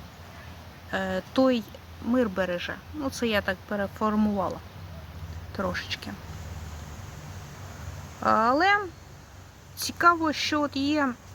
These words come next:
напрямки, які взагалі занепокоюють,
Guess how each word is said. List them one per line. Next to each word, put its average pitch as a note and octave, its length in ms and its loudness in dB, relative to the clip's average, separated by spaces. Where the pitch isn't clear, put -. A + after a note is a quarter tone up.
напрямки, B3+ 520 2
які A3+ 580 0
взагалі B3 460 2
занепокоюють, A#3+ 1000 4